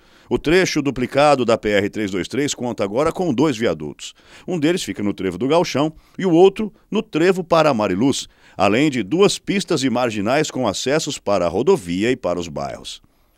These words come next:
O investimento do governo do Paraná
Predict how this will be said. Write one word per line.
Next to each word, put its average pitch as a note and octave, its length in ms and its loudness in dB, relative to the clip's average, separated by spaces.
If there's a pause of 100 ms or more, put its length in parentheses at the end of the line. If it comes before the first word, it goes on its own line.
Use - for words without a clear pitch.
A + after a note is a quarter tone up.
(520)
O B2 120 -2
investimento A#2+ 600 0
do C3+ 120 -6
governo G#2+ 420 0
do F#2 140 -2
Paraná G2 480 -2